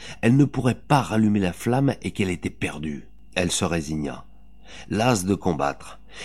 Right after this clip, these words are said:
et se sachant vaincue d'avance dans cette lutte inégale. Le seul dénouement intolérable c'eût été d'être capturée. Mais pourquoi ne pas s'abandonner à la mort qui s'offrait, à la mort par la faim, par l'épuisement ? Si l'on souffre,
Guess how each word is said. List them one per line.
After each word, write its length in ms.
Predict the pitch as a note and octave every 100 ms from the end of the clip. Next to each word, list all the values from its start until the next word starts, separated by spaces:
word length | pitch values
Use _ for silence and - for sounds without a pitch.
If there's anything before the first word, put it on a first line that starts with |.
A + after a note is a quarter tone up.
| -
et 240 | A2+ A2+ A2+
se 180 | - G#2+
sachant 420 | - G#2+ - A2
vaincue 340 | A2 A2 B2+
d'avance 400 | G2 F#2 C3+ -
dans 160 | F#2+ D#2
cette 300 | - D2 -
lutte 220 | E2+ -
inégale. 540 | D2 C#2 B1 B1 - - - - -
Le 160 | F2+ G2
seul 340 | - E3 C#3+
dénouement 540 | G2+ F#2+ F#2 F2+ F#2+ - -
intolérable 720 | F2+ G#2 F2 D2+ F#2+ G#2 G2 - - - - -
c'eût 280 | - C3 C#3
été 240 | C3 D3
d'être 380 | A2 F#2+ - F2
capturée. 720 | - G#2 - - D2 C2 B1+ - - - - - -
Mais 220 | - G2 G#2+
pourquoi 400 | - C3+ - F3
ne 140 | A#2+
pas 160 | F#2 G#2
s'abandonner 580 | - B2 A#2+ A2+ A#2
à 40 | A2+
la 100 | F2
mort 220 | G#2+ G#2
qui 120 | -
s'offrait, 520 | - E2 - C#2+ D2 - - - - -
à 80 | D#2
la 120 | D#2
mort 200 | D2+ -
par 160 | D2
la 120 | D2+ D2+
faim, 280 | - B2 - - - - -
par 140 | - D2
l'épuisement ? 540 | C#2+ - D#2 F2 E2+ - - - - - - - - - -
Si 160 | - E3+
l'on 160 | D#3
souffre, 560 | F#2+ - G#2 - - -